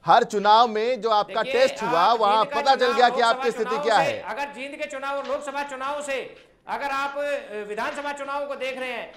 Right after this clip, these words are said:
Speaker 2: तो निश्चित तौर पर आप बीजेपी की सरकार बनाए बैठे हैं। लेकिन मैं आपको बार बार बता चुका हूं और आज भी मैं बताना चाहूंगा कि राष्ट्रवाद के मुद्दे पर बीजेपी ने जो चुनाव लड़ा था,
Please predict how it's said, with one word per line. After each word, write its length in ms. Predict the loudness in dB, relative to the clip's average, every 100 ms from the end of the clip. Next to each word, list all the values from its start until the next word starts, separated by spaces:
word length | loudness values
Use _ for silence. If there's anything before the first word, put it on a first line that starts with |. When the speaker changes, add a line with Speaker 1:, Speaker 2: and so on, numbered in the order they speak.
| _
Speaker 2:
तो 200 | -10 -8
निश्चित 340 | -10 -10 -10 -6
तौर 140 | -4
पर 140 | -4 -6
आप 120 | -6
बीजेपी 340 | -6 -10 -10
की 80 | -10
सरकार 340 | -10 -6 -8
बनाए 260 | -8 -8 -8
बैठे 240 | -10 -10
हैं। 300 | -10 -10 -16 -12
लेकिन 220 | -10 -8
मैं 100 | -6
आपको 280 | -8 -6 -6
बार 220 | -4 -4
बार 140 | -4 -6
बता 260 | -6 -6
चुका 240 | -8 -8 -8
हूं 160 | -6
और 60 | -6
आज 180 | -6 -6
भी 100 | -10
मैं 160 | -10
बताना 300 | -10 -10 -10
चाहूंगा 340 | -10 -10 -8 -10
कि 120 | -8
राष्ट्रवाद 480 | -8 -8 -8 -8 -8
के 80 |
मुद्दे 240 | -12 -10 -10
पर 160 | -10
बीजेपी 340 | -10 -12 -12 -10
ने 80 | -10
जो 100 | -10
चुनाव 320 | -10 -10 -8
लड़ा 140 | -8 -6
था, 140 | -8